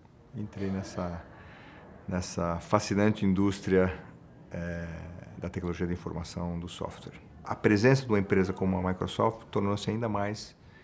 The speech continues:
importante e relevante, dado a importância da tecnologia da informação, da inovação no processo de desenvolvimento do país. Veja, a, a, a tecnologia da informação é um instrumento através do qual as empresas,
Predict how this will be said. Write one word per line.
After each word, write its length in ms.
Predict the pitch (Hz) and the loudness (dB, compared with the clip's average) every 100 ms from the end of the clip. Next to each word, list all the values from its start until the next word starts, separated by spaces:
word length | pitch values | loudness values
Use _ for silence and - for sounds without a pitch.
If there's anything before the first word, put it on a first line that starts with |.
| - - | -18 -14
importante 380 | 107 98 104 101 | -8 -4 -4 -4
e 40 | |
relevante, 520 | 139 135 113 143 151 | -2 0 0 -2 -2
dado 580 | 117 120 156 160 101 87 | 2 4 4 2 -2 -2
a 60 | - | -4
importância 920 | 113 120 110 - 131 151 151 - 87 - - - - - - - - | -4 2 2 4 2 2 0 -6 -6 -8 -18 -20 -20 -20 -20 -20 -14
da 380 | 98 92 92 165 | -10 0 6 6
tecnologia 400 | 170 131 117 110 | 6 0 0 0
da 80 | 104 | -2
informação, 680 | - 92 90 - 95 95 | -2 -2 -4 -4 -2 2
da 160 | 95 147 | 4 4
inovação 640 | 143 113 95 - 104 110 110 - | 4 0 -2 -2 -2 -2 -6 -10
no 120 | 113 | -8
processo 440 | 113 113 110 113 113 | -2 0 2 0 -2
de 60 | |
desenvolvimento 360 | 120 117 113 113 | -6 -4 -2 -2
do 80 | 120 | -4
país. 400 | 156 92 - - | -4 -4 -6 -12
Veja, 320 | 131 131 107 | 2 4 6
a, 100 | 107 | 4
a, 160 | - 107 | 2 -2
a 180 | - 110 | -2 -2
tecnologia 480 | 117 110 104 110 | -2 0 0 0
da 60 | 147 | 0
informação 680 | 139 117 104 95 - 131 135 - - | 0 -2 -4 -4 -2 0 -2 -4 -4
é 140 | 98 | 0
um 160 | 98 98 | 0 0
instrumento 580 | 95 - 110 120 151 | -2 0 6 8 8
através 260 | 123 117 113 | 6 2 2
do 60 | 113 | 2
qual 160 | 117 | 4
as 100 | 123 | 4
empresas, 600 | 127 - 117 135 139 - | 2 4 4 2 -4 -10